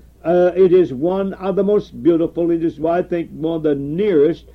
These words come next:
to the original. However, there may be some mistranslations in there. But certainly, uh, we find that it was good enough that in, uh, uh, the years past,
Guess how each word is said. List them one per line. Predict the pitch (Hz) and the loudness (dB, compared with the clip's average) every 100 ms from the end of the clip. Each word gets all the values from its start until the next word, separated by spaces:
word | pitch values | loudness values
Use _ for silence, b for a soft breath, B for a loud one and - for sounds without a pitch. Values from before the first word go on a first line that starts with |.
| b b | b b
to | - 185 165 | 4 6 6
the | 160 160 | 6 6
original. | 143 151 139 120 170 196 175 | 4 0 0 -4 -4 -2 -4
However, | 143 139 143 143 156 | -4 -2 0 0 -2
there | 151 170 165 | -2 -2 -2
may | 165 185 | -2 -2
be | 175 165 190 185 b b | -2 -2 -4 -6 b b
some | - - 190 196 190 185 180 | -20 -10 -4 -2 0 0 0
mistranslations | 180 165 - 165 156 151 117 120 135 135 - 135 135 120 | -2 -4 -8 -6 -4 -6 -8 -4 -2 -4 -8 -10 -8 -10
in | 120 143 135 | -8 -8 -4
there. | 139 147 147 b b b - | -4 -2 -4 b b b -4
But | 147 170 | -2 -2
certainly, | - - - 262 269 180 147 139 147 196 208 b b b 175 | -8 -20 -6 -2 0 0 0 0 -2 -2 -4 b b b 2
uh, | 196 196 | 4 6
we | 208 214 | 6 4
find | - 240 240 240 208 - | 0 -2 0 0 -2 0
that | 196 202 | 0 4
it | 208 165 | 2 2
was | 190 156 | 0 0
good | 127 123 127 208 190 | -6 -12 0 2 2
enough | 160 147 143 147 - - b b | 2 0 0 -4 -6 -20 b b
that | 131 180 180 170 - | -2 0 0 -4 -4
in, | 190 185 180 165 156 | -2 0 -2 -2 0
uh, | 151 131 _ - - | -2 -4 _ -14 -4
uh, | 147 | 2
the | 151 | 2
years | 135 170 185 180 | 2 2 4 2
past, | - - 175 151 127 120 | -4 -10 -6 -6 -8 -12